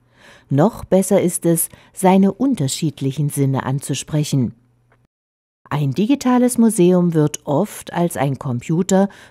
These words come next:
beziehungsweise multimedial unterstütztes Museum beschrieben.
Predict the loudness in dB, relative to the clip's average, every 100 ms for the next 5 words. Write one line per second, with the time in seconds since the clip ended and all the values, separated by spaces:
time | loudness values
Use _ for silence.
0 | -6 -2 0 0 0 0 2 2 2 4
1 | 2 0 0 0 -2 -2 0 0 -2 -4
2 | -6 -6 -6 -6 -8 -6 -4 -2 -2 -2
3 | -4 -4 -2 0 0 -4